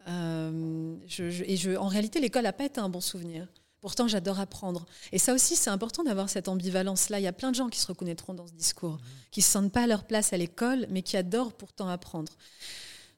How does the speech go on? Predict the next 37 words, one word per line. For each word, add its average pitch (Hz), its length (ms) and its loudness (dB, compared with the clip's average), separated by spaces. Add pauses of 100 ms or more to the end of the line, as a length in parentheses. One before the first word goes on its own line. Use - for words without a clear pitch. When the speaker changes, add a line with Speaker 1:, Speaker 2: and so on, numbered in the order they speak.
(160)
Speaker 1:
Donc, 226 440 2
euh, 175 600 4 (360)
mais 196 160 2
je, 185 200 0
je, 185 360 -4
je 185 140 -6
voyage, 208 520 4
j'essaye 202 260 2
de 196 100 0
trouver 214 380 -2
des 202 80 4
réponses 208 500 4
en 196 80 -2
réalité. 185 480 -2
Quand 190 260 -4
on 196 140 -2
a, 175 220 0
on 175 100 -2
a 180 60 0
l'impression 185 380 -2
d'être 196 240 -2
enfermé, 214 500 2
d'être 190 160 -2
trop 196 200 -6
à 190 80 0
l'étroit, 220 540 0
le - 160 -4
Speaker 2:
Ouais. 185 60 0
Speaker 1:
meilleur 185 220 0
conseil 226 280 0
que 202 140 -4
je 180 80 -10
peux 185 140 -4
donner, 185 220 -2
c'est 190 140 0
de 170 80 -8
voyager, 175 500 0